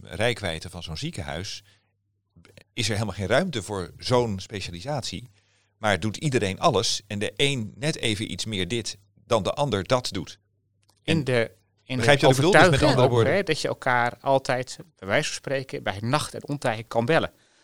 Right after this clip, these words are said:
Speaker 2: Ook al heeft onze infectioloog geen dienst, ik weet, ik kan haar of hem bellen als ik er echt niet uitkom.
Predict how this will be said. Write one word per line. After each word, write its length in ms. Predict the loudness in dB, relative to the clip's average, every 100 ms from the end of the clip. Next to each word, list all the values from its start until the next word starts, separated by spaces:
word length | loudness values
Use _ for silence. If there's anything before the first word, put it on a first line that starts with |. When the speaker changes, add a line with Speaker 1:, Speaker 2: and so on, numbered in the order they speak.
| _ _ _ _ _ _ _
Speaker 2:
Ook 140 | -16 -10
al 60 |
heeft 280 | -10 -8 -8
onze 220 | -6 -4 -4
infectioloog 520 | -2 -4 -2 -4 -4
geen 140 | -6
dienst, 360 | -6 -8 -8 -12
ik 160 | -14 -8
weet, 240 | -8 -8 -14
ik 80 | -10
kan 180 | -8
haar 280 | -6 -6 -8 -10
of 140 | -10
hem 160 | -6 0
bellen 380 | 0 0 -6 -12
als 160 | -10
ik 100 | -8
er 60 | -6
echt 140 | -6
niet 100 | -4
uitkom. 500 | -2 -4 -8 -10 -10